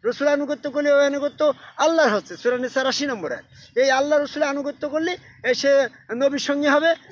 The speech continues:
আর নবীর সঙ্গী হলে, এ, তার, আহ, পাপ ক্ষ-, সে পাপ ক্ষমা হবে। এ-, এই সু-, আল্লাহ রসুলের আনুগত্য করলে তার পাপ ক্ষমা হবে। সূরা ইমরানের, এ, একশো বত্রিশ নম্বর আয়াত।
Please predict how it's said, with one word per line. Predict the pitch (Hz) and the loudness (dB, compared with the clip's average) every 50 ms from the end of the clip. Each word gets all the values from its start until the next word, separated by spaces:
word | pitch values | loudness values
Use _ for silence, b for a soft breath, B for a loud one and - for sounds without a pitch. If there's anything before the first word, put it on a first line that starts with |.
| - - | -10 -4
আর | 214 233 247 226 | -2 -2 -2 0
নবীর | 262 277 277 294 | -2 -2 -2 -4
সঙ্গী | 254 - 285 277 285 294 | -4 -2 -2 -2 0 2
হলে, | 285 269 285 294 311 285 285 B B B B | 2 2 2 0 -2 -6 -8 B B B B
এ, | 226 254 254 | -2 -2 0
তার, | - 277 277 277 254 | 0 0 0 0 -2
আহ, | 240 - - _ - - 226 233 233 233 - | -2 -6 -12 _ -4 0 0 2 0 0 -2
পাপ | 247 262 285 - _ | -2 -4 -4 -4 _
ক্ষ-, | - 240 220 196 175 - - _ _ _ _ | -8 -8 -8 -8 -8 -12 -18 _ _ _ _
সে | - 247 262 262 262 240 - - _ _ _ _ _ _ _ _ _ _ _ _ _ - - - - | -2 0 2 4 4 2 0 -4 _ _ _ _ _ _ _ _ _ _ _ _ _ -20 -20 -8 -2
পাপ | 214 226 247 - | 0 0 2 0
ক্ষমা | - 226 269 294 294 | 0 -2 0 2 2
হবে। | 269 285 302 320 311 - - - - _ - | 4 4 4 2 0 -2 -6 -20 -20 _ -4
এ-, | 214 | -4
এই | 233 - 247 262 254 233 233 | 0 0 0 0 0 -4 -8
সু-, | - - 247 - - | -10 -10 -10 -8 -6
আল্লাহ | 202 233 262 277 269 | -4 -2 -2 -2 -2
রসুলের | 254 - 277 277 269 | -2 -2 -2 -2 -2
আনুগত্য | 262 269 247 269 262 - 277 | -2 -4 -6 -8 -8 -8 -8
করলে | 247 269 269 | -8 -8 -8
তার | - - 254 247 - | -8 -8 -8 -8 -8
পাপ | - 254 - | -8 -8 -6
ক্ষমা | - 240 254 262 254 | -6 -4 -2 0 0
হবে। | 269 269 294 - - - - - - - - | 0 2 0 0 0 -2 -6 -6 -6 -4 -2
সূরা | 247 262 | 0 0
ইমরানের, | 262 262 254 269 269 262 262 262 | 0 0 -2 -4 -4 0 0 0
এ, | 240 - - - _ - | -2 -2 -8 -18 _ -6
একশো | 190 226 226 196 - 240 - - 254 247 | -4 -2 -2 -2 -2 -6 -4 -2 -2 0
বত্রিশ | - - 269 831 855 855 855 880 | 0 2 2 0 0 0 0 -2
নম্বর | 440 440 440 440 | -2 -2 -2 -2
আয়াত। | - - | -2 -4